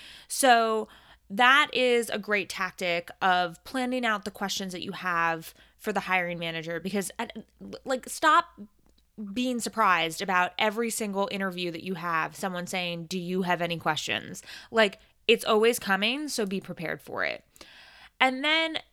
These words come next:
with every interview, regardless of in person or on Zoom, I want you to confirm the email contact of every person that you meet with. And the reason that we do this is because we send prompt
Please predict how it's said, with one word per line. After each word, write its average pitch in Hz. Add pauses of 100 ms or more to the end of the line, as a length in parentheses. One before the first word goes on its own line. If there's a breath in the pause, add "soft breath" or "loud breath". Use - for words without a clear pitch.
(440)
with 262 (160)
every 285
interview, 185
regardless 214
of 214
in 240
person 247
or 208
on 208
Zoom, 185 (440 loud breath)
I 247
want 277
you 294
to 254
confirm 262
the 294 (100)
email 254
contact 220
of 196
every 220
person 214
that 190
you 190
meet 175
with. - (400 loud breath)
And 214
the 208
reason 240
that 311
we 320
do 302
this 202
is 202
because 202
we 208
send 202
prompt -